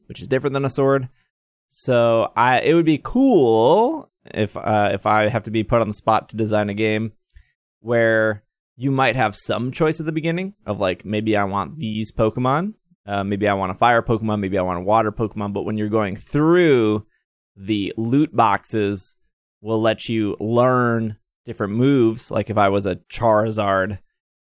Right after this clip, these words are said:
I could learn Flamethrower, um, but I can only remember, like, four moves at once. So then I come through and I can have Rock Slide, but then I go through and it's like, well, I don't have room for Rock Slide, Flamethrower, Scratch, and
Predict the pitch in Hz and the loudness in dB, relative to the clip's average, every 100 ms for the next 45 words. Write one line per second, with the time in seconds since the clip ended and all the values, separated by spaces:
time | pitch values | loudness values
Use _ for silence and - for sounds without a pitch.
0 | _ - 104 107 113 101 104 101 98 95 | _ -10 -8 -4 -6 -2 -2 0 -2 -8
1 | 95 _ _ _ _ _ _ _ - 151 | -12 _ _ _ _ _ _ _ -4 2
2 | 170 175 151 135 117 110 107 107 104 _ | 4 2 2 4 6 4 2 0 -6 _
3 | _ _ _ _ 117 110 107 104 120 123 | _ _ _ _ -2 0 0 0 0 0
4 | 120 127 127 120 117 120 120 117 113 107 | 2 2 2 2 2 2 2 2 2 2
5 | 107 107 - - 127 120 113 117 113 101 | 0 -2 -4 0 2 4 4 2 2 4
6 | 101 - 107 98 104 - 107 104 98 - | 2 2 -2 -2 -2 -4 -2 0 -2 -2
7 | 117 107 110 113 110 107 104 104 101 - | -4 -4 -2 0 2 2 0 -4 -6 -8
8 | - 107 104 - _ - 110 110 107 107 | -2 0 -2 -8 _ -10 -2 2 2 -2
9 | - _ 113 117 117 - 123 110 107 107 | -14 _ 0 2 2 0 2 2 2 0
10 | 107 - _ _ _ _ _ _ _ _ | -4 -12 _ _ _ _ _ _ _ _
11 | _ _ 107 120 117 110 107 107 107 107 | _ _ -4 0 0 0 0 0 0 0
12 | 110 107 101 92 107 98 107 104 104 101 | 0 2 0 -2 0 2 4 4 4 2
13 | 110 104 104 104 107 107 101 - 104 - | 0 0 -2 -2 2 2 2 2 0 0
14 | 117 107 110 104 - - 104 101 - 101 | -2 0 0 0 -2 0 2 2 -2 -6
15 | 101 | -6